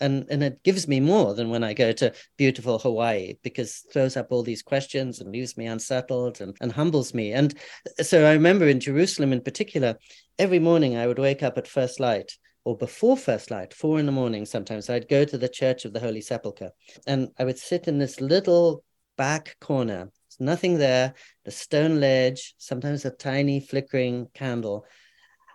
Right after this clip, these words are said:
It couldn't, like, be a more unassuming place, absolutely nothing to worship. And yet there, I felt there was a presence there, even though I'm, I'm, I'm not a Christian. I couldn't stay, keep away. I went back again, again, and again.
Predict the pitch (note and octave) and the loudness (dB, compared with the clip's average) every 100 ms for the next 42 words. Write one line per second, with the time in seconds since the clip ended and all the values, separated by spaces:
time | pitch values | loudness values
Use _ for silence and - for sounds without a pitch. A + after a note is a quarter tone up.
0 | _ _ - - - A#3+ F3+ - D#3+ - | _ _ -12 -4 0 2 0 0 0 -2
1 | D3 E3 D#3+ D3+ D3+ D3 C#3 C3+ C3+ _ | -2 2 4 4 4 4 2 0 -4 _
2 | D3+ D3+ D3 C3+ - C#3+ B2+ A#2 A2+ A2+ | -2 2 2 0 -2 0 0 -2 -4 -6
3 | F#2 - - C3+ F3 - F#3 F3 D3 C#3+ | -8 -10 -14 -10 -8 -4 0 0 2 0
4 | C#3+ C#3+ B2+ A2 G#2+ A#2+ A#2+ A2+ - - | 2 0 -4 -6 -8 -4 -2 -2 -8 -10
5 | A2 B2 A#2 _ - A2 - C#3 D3 E3 | -6 -6 -8 _ -8 -8 -8 -10 -4 -2
6 | D3 B2+ B2 A#2 - - _ - - E3 | 0 0 -2 -4 -16 -20 _ -6 0 0
7 | A#2+ F2+ - G2+ F2+ - C#3 C3+ C#3+ A#2+ | 0 -10 -8 -8 -8 -10 -8 -2 0 0
8 | A#2 A2+ A#2 A2+ A2 A#2 A#2 A2+ G#2 - | -2 -6 -8 -10 -10 -10 -8 -8 -10 -8
9 | E3+ - A#2 A#2 B2 A#2+ G3 G3 B2+ - | -8 -6 -4 -2 -4 -4 -4 -4 -8 -12
10 | - B2 - _ D#3 B2 C#3+ G#3 G#2 - | -8 -8 -8 _ -12 -6 -4 -4 -6 -12
11 | _ - _ - B2+ A#2+ C3+ C3 B2 A#2 | _ -20 _ -8 -8 -4 -4 -4 -8 -6
12 | C#3 C#3 A#2+ B2 A#2 A2 A2 B2+ A#2+ G#2 | -4 -4 -4 -6 -6 -6 -6 -4 -4 -6